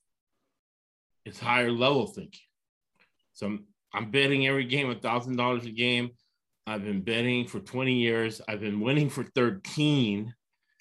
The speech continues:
right? So that's why I can go the conservative route. And believe me, once you get into that, think about compound interest, right? I was in high school. I'm like, "Who invented compound interest? What a great idea.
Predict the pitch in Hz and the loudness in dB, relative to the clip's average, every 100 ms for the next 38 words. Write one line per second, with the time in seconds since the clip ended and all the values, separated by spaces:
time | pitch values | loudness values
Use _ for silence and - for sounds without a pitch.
0 | _ _ - 117 143 143 - 113 113 113 | _ _ -4 0 0 -4 -8 -8 -6 -6
1 | - 117 117 117 127 _ _ _ _ _ | -4 0 2 0 -4 _ _ _ _ _
2 | _ _ _ _ _ - 117 117 107 127 | _ _ _ _ _ -10 -10 -4 0 2
3 | 117 117 95 160 143 95 80 67 52 - | 0 -6 -2 0 2 -2 -6 -14 -18 -20
4 | _ _ _ _ _ _ _ _ _ 147 | _ _ _ _ _ _ _ _ _ -2
5 | 139 135 131 147 151 156 151 104 95 80 | 0 0 -2 0 4 6 4 0 -6 -8
6 | _ _ _ _ 131 151 190 143 165 151 | _ _ _ _ -4 -2 -2 0 2 2
7 | 151 156 165 151 175 185 160 151 151 139 | 0 -2 -2 -2 -6 -2 -2 -2 -2 -4
8 | 139 120 110 120 - - - - - 95 | -2 -4 -2 -4 -6 -18 -20 -20 -8 -4
9 | 123 - _ - 156 190 202 127 127 - | -4 -8 _ -6 -2 0 0 0 0 -4
10 | 87 101 123 - _ 208 226 175 143 170 | -10 -8 -10 -14 _ 0 2 2 4 4
11 | 139 139 123 117 104 123 131 101 175 135 | 2 0 -2 -2 -2 -4 -4 -12 -8 -8
12 | 110 135 117 101 95 117 110 | -2 0 2 0 -2 -2 -4